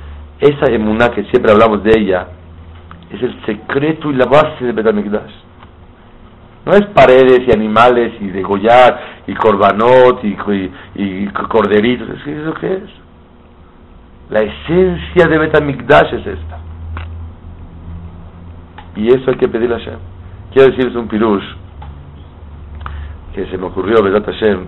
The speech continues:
muy bonito. En Berkat Hamazon está la verajá, no en Sidur.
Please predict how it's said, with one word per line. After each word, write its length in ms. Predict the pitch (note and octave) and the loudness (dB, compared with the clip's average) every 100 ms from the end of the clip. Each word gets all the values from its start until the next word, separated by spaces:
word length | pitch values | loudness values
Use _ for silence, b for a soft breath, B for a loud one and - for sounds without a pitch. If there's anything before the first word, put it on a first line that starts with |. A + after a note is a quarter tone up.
| E2 | -6
muy 100 | G#2 | -4
bonito. 460 | G2 G2 F#2+ F#2+ F#2 B B B B B B B - - - | -4 -4 -8 -12 -16 B B B B B B B -20 -20 -10
En 80 | G2 | -4
Berkat 260 | G#2 - C#3+ | -4 0 0
Hamazon 520 | A#2+ G2+ A#2 G2 F#2+ - - - - | 0 2 2 2 -4 -16 -20 -20 -20
está 200 | - B2+ | -2 2
la 100 | B2+ | 4
verajá, 600 | A2+ G2 E2 - G#2 G#2 - - | 4 2 4 4 4 0 -10 -10
no 120 | G#2 | -6
en 120 | A2 G#2 | -6 -6
Sidur. 280 | G#2 A2 | -6 -6